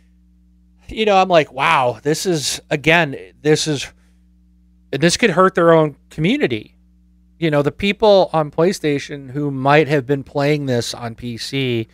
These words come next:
and then come over and find out that all their stuff is now locked to the PlayStation, and they, if they wanna play it back on P C, it's like, "Nope, this account's locked to PlayStation. You would have to start a whole new character on P C."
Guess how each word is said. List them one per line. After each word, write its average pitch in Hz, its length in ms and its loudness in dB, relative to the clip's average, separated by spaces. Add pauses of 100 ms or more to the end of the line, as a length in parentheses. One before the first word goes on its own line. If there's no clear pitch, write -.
(420)
and 127 160 -2
then 123 160 0
come 117 220 -6
over 117 720 2 (400)
and 120 120 -8
find 123 300 0
out 120 260 4 (140)
that 120 60 -4
all 127 240 6
their 123 120 2
stuff 135 380 0
is 117 140 -10
now 123 180 2
locked 123 560 2 (460)
to 120 120 -10
the 110 80 -8
PlayStation, 139 640 2
and 127 80 -4
they, 127 80 2
if 123 120 0
they 127 100 0
wanna 147 220 2
play 131 180 4
it 123 60 -2
back 131 220 2
on 120 80 -2
P 127 180 -4
C, 185 320 2 (840)
it's - 200 -4
like, 143 220 2
"Nope, 196 220 4
this 151 180 -2
account's 139 360 -2
locked 135 320 2
to - 60 -12
PlayStation. 135 640 -4
You 123 160 -4
would 120 100 2
have 123 180 2
to - 80 -20
start 127 240 -2
a 110 60 -2
whole 120 140 -2
new 113 120 -4
character 131 380 -2
on 107 100 -8
P 104 180 -20
C." 127 480 -6